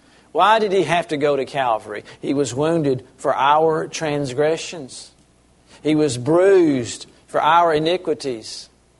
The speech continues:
The chastisement of our peace was upon Him, and with His stripes we are healed.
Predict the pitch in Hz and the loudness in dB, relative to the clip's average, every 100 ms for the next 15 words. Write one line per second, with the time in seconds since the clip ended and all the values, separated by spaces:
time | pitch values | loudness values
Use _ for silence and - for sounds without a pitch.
0 | _ _ - - 135 - 185 175 - 180 | _ _ -20 -16 -8 0 0 0 0 2
1 | 185 165 151 147 160 180 - 202 214 165 | 2 0 0 0 2 0 -2 -2 0 0
2 | 131 - - _ _ _ - 135 139 - | -2 -4 -8 _ _ _ -10 -4 -4 0
3 | 170 156 135 139 127 131 131 156 151 131 | 0 0 -2 -4 -4 -4 -2 -2 -4 -2
4 | 185 180 - 165 135 104 - - - - | -2 -2 -4 0 0 -2 -8 -14 -14 -16
5 | _ _ _ _ _ 127 135 120 151 139 | _ _ _ _ _ -4 -4 -2 -4 -2
6 | 120 - | -4 -6